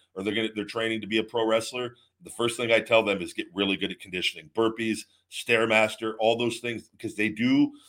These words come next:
they do correlate to your conditioning in the ring more than if you, if you do really hard conditioning. Now, if you're doing the elliptical just to burn calories,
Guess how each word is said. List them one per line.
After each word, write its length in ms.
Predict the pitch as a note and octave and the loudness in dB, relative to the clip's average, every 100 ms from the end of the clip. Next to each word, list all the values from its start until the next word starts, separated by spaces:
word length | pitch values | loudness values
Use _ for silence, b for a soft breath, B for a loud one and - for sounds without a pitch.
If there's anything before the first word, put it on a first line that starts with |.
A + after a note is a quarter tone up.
| B _ _ | B _ _
they 180 | G#2 A2 G#2 | -2 -2 0
do 260 | A#2+ C3 B2+ | 2 4 2
correlate 640 | C3 B2+ A#2+ G2+ G2 - | 0 2 2 2 0 -6
to 100 | - | -8
your 140 | G2+ F#2+ | -6 -6
conditioning 460 | G2+ F#2+ - F#2 | -6 -6 -6 -8
in 100 | F#2 | -8
the 80 | F2+ | -8
ring 260 | F#2 E2+ F#2 | -8 -8 -4
more 160 | G2 | -2
than 160 | F#2+ G#2 | -2 -4
if 140 | - | -2
you, 100 | A#2+ | -2
if 160 | A2+ A2+ | -2 0
you 140 | B2+ | 2
do 180 | B2 A2 | 4 4
really 260 | G#2 A2+ G#2+ | 4 6 6
hard 260 | A2+ A2 | 4 2
conditioning. 500 | - G#2 A2 C#3 C#3+ b b - | 0 -2 -2 -2 -6 b b 2
Now, 120 | A#2+ | 4
if 80 | A2 | 6
you're 100 | D3 | 6
doing 160 | D3 | 4
the 100 | B2+ | 4
elliptical 640 | A2+ G#2+ - - A2+ A2 - | 2 0 -2 0 2 2 0
just 200 | A2 - | -6 -6
to 60 | G2 | 0
burn 220 | G#2+ G2+ | 0 2
calories, 680 | A2 G#2 G#2 G2+ G2+ G2+ | 4 6 6 2 0 -4